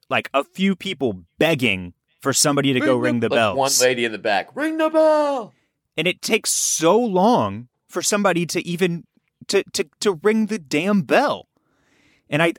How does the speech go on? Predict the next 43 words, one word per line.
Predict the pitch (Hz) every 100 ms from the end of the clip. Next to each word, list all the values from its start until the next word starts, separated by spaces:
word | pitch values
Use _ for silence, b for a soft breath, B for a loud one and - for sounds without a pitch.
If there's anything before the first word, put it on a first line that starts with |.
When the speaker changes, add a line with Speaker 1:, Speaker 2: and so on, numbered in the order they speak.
| -
Speaker 1:
I |
just | 151 190 220 -
think | 220
that, | 180 147 _ _
that | 131 -
that | 110 151 226 - -
piece | - 214 220
of | 127
it | 110 104
is | 127 120
what | 123 131 135 _ _ _ _ _ _ _ _ _
is | 147 120 -
eating | 160 165 139
at | 117
her | 117 110 104 104
as | 107
she | -
sits | 107 - 156 -
up | 104 -
there. | 80 - _ _ _ _ _ _
That, | 113 127 123 - _ -
that | 131 -
in | - 175 208
those | 185 165 -
other | 143 143
places, | 131 139 123 - 98 - _
people | 139 131 113 -
welcomed | 95 101 104 120 139 - 135 113 101
her | 113 95
with | 87 104 -
open | - 131 139 127 -
arms | 127 127 117
as | - 107 101
a | 101
savior, | - - 139 151 123 101 87 80
not | 98 117 143
as | 135
a | 135
tyrant, | - 131 120 95 - b b b
not | 110 127
as | 139
a | 147
conqueror. | - - 139 123 107 90